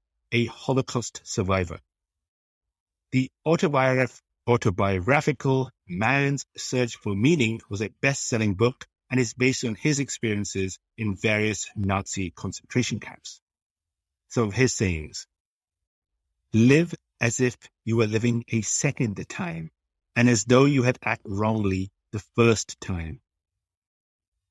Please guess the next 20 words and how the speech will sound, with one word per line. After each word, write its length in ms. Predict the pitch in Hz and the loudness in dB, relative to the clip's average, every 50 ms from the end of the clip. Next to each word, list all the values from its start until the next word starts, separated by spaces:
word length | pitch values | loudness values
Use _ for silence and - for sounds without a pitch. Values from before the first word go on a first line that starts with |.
| _ _ _ _ _ - | _ _ _ _ _ 2
Everything 560 | 151 170 156 180 180 131 - 127 113 113 113 _ _ _ - | 2 4 4 4 2 2 2 2 2 0 -2 _ _ _ -8
can 200 | - - 123 113 | -4 -2 0 0
be 100 | 120 123 | 0 -2
taken 400 | - - - 139 127 - 147 127 | -2 -2 -4 -4 -2 -2 -4 -4
from 220 | - - 131 127 | -4 -4 -4 -2
a 100 | 127 120 113 101 | -2 -2 0 0
man, 260 | 95 92 92 92 101 - _ _ _ - | 0 0 -2 -4 -6 -8 _ _ _ -8
but 160 | 117 - - | -8 -6 -4
one 300 | 104 110 127 139 156 147 | 0 2 4 4 2 0
thing, 380 | - - 101 92 90 90 90 _ _ _ _ _ _ _ _ - | -2 -2 -2 -2 -2 -6 -12 _ _ _ _ _ _ _ _ -6
the 80 | 104 | -4
last 520 | 104 104 110 120 135 139 143 - - - - _ _ _ - | 0 2 4 4 4 4 2 -2 -6 -12 -16 _ _ _ -10
of 100 | - 110 | -10 -6
human 340 | - - 123 120 120 120 113 | -2 0 0 2 2 0 -2
freedoms, 680 | - - - 117 107 95 90 80 82 85 - - - _ _ _ _ _ _ - | -2 -2 -2 0 0 0 -2 -4 -6 -10 -14 -18 -20 _ _ _ _ _ _ -14
to 100 | 120 104 | -12 -10
choose 480 | - - - - 147 160 165 139 117 | -8 -6 -2 0 2 2 2 0 -2
one's 260 | 127 127 123 123 - _ _ - | -2 -2 -4 -4 -6 _ _ -4
attitude 600 | 117 120 - 131 104 - - 107 98 95 92 - _ - | -4 -2 -2 -4 -6 -6 -6 -4 -4 -4 -6 -8 _ -10
in 120 | 110 107 | -10 -10